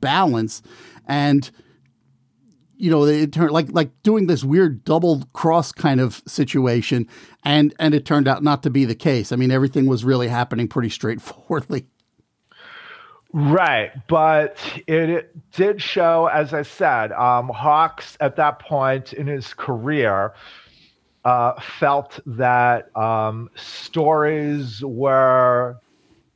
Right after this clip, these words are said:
Speaker 2: boring, for lack of a better term. There's a famous anecdote about when he was asking Robert Mitchum to be in El Dorado, which is pretty much a rehash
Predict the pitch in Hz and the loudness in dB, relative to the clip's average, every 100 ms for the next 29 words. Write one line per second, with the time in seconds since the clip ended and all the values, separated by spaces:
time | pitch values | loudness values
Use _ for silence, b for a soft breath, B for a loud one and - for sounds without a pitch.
0 | _ _ 117 98 156 170 165 139 107 92 | _ _ -16 -4 0 4 4 2 -2 -4
1 | 92 - - 104 110 107 - 101 101 104 | -8 -14 -8 -2 0 0 -2 -8 -4 -2
2 | 104 95 98 - 101 95 107 120 131 - | 0 -2 -6 -6 -4 -4 -4 -4 -6 -4
3 | 156 156 147 143 - - 151 151 151 - | -2 0 0 -2 -4 -2 -2 -2 -4 0
4 | 127 123 123 120 131 127 - 123 135 127 | 2 2 -2 -2 0 2 0 -4 -6 -6
5 | 131 123 135 123 123 123 120 b b b | -8 -6 -4 -2 -2 -4 -8 b b b
6 | b - 120 131 123 120 101 - 139 - | b -10 -2 2 2 0 -6 -2 -2 -2
7 | - 151 135 135 135 135 - 131 160 - | -8 -8 -2 2 2 0 -4 -2 -2 -2
8 | 156 131 - 139 107 131 123 127 127 120 | -2 -4 -6 -6 -4 -2 0 0 0 -2
9 | 123 - _ _ - 143 147 131 131 - | -4 -10 _ _ -10 -6 -4 -6 -6 0
10 | 139 135 127 120 135 143 143 113 90 85 | 0 0 -4 -2 2 2 2 0 -2 -4
11 | 95 123 123 117 - - - - B B | -6 -2 -2 -4 -8 -6 -8 -12 B B
12 | B B 156 135 - - - - 262 294 | B B -4 -4 -8 -16 -14 -2 -2 -2
13 | 240 214 - - 160 123 180 190 151 156 | -2 -2 0 -2 -2 0 -2 -2 -2 0
14 | 127 123 - - | 2 0 -4 -8